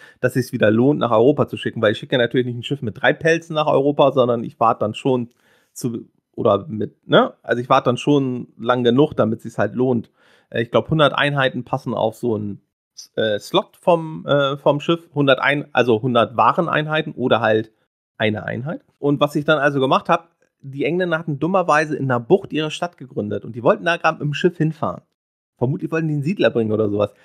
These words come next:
Ich hab einfach mein Handelsschiff in diese Bucht reingestellt und die C P U, die stand einfach die ganze Zeit davor. Nach vier, fünf Runden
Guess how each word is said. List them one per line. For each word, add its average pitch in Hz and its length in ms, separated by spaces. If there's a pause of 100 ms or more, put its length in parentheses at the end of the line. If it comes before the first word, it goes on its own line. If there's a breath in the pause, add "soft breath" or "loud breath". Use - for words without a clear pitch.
(120)
Ich - 160
hab 170 160
einfach 147 260
mein 131 240
Handelsschiff 165 600 (160)
in 143 120
diese 135 220
Bucht 185 260
reingestellt 110 640 (320 soft breath)
und 151 340
die 143 160
C - 200
P 170 160
U, 139 160
die 147 120
stand 165 280
einfach 127 240
die 135 100
ganze 127 300
Zeit 135 240
davor. 143 320
Nach 113 160
vier, 175 160
fünf - 200
Runden 214 420